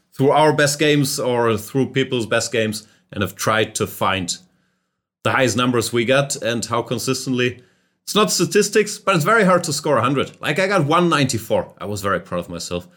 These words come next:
But that's all over my chess career. Like, people were, were scanning through it. So it seems to be very tough to get a hundred. Of course, that's not, not stats, but I'm very curious if we will get these stats.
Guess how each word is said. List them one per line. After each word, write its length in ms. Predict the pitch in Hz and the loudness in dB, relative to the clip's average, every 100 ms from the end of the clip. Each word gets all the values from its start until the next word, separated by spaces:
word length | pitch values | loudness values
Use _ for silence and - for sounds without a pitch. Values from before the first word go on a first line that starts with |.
| _ - | _ -4
But 140 | 98 | 0
that's 260 | 120 127 - | 2 0 -2
all 320 | 104 113 107 | 0 2 2
over 320 | 98 101 101 | 0 0 -2
my 260 | 92 90 90 | 0 0 0
chess 300 | 90 - 95 | -2 -6 -6
career. 300 | - 80 73 | -6 -8 -8
Like, 180 | 73 76 | -10 -10
people 320 | 95 85 90 | -8 -8 -8
were, 320 | 90 90 87 - _ _ _ _ _ - | -4 0 0 -2 _ _ _ _ _ 0
were 200 | 95 90 | 2 2
scanning 420 | - - 101 92 | -2 -2 -2 -4
through 240 | - 113 | -4 -2
it. 80 | 127 | -2
So 100 | - | 0
it 40 | 139 | 0
seems 260 | 165 214 | 2 0
to 60 | 214 | 2
be 80 | 180 | 0
very 180 | 147 123 | 2 2
tough 260 | - 110 | 0 -4
to 80 | - | -6
get 120 | 90 | -8
a 40 | 80 | -8
hundred. 220 | 80 - _ | -10 -18 _
Of 120 | - | -4
course, 240 | 123 107 | 0 0
that's 220 | - 139 113 | 0 -2 -2
not, 240 | 104 - - _ _ - | -4 -4 -20 _ _ -4
not 140 | 123 | -2
stats, 500 | - 151 160 165 - | 0 0 0 -2 -2
but 140 | 143 123 | 0 0
I'm 80 | |
very 180 | 117 113 | 2 0
curious 340 | 107 104 90 85 | 0 -2 -2 -6
if 160 | 80 | -10
we 100 | 82 78 | -8 -8
will 140 | 78 | -10
get 240 | 71 73 | -8 -10
these 180 | - - | -10 -18
stats. 300 | - - - | -16 -16 -18